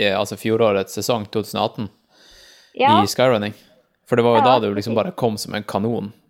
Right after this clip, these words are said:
Speaker 1: ikke sant?
Speaker 2: Ja, för jag har ju tävlat lite, men det har ju varit lite mindre tävlingar, typ såna motbackelöp i Norge och lite i Sverige, lite så här mindre lopp bara.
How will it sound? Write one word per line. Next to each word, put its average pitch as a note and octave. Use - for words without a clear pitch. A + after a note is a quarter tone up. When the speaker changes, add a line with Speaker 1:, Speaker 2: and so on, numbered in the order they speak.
Speaker 1:
ikke G#2
sant? G#2
Speaker 2:
Ja, D4
för C4
jag C#4
har F#4
ju A#3
tävlat A#3
lite, A#3
men A3+
det D4
har D#4
ju B3
varit G#3+
lite A3
mindre A#3
tävlingar, F#3
typ F#3
såna F#3+
motbackelöp G3+
i F#3+
Norge F#3
och E3+
lite F3
i G3
Sverige, F3
lite F#3
så -
här E3
mindre F#3+
lopp F3+
bara. F3+